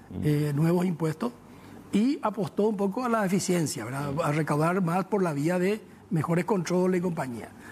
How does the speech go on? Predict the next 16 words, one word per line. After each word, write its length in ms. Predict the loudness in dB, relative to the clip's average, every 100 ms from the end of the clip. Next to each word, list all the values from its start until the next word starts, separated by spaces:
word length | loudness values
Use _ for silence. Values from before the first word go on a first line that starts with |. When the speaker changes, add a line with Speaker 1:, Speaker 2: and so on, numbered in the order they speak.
| -18 -10 0
Speaker 2:
Eh, 640 | 2 2 2 0 0 -2
no 120 | 0 2
te 80 |
olvides 300 | 2 4 4
que 100 | 2
se 120 | -2 0
creó 200 | 0 2
el 60 |
Ministerio 640 | 2 0 0 2 2 4
de 280 | 2 0 0
Economía 600 | 0 2 4 4 4 0 0
Speaker 1:
Mm. 460 | -2 -2 -8 0
Speaker 2:
y 60 | 0
se 180 | 2 0
unificó, 680 | 2 2 2 0 2 2 0
eh, 640 | -2 -2 -2 -2 -2 -4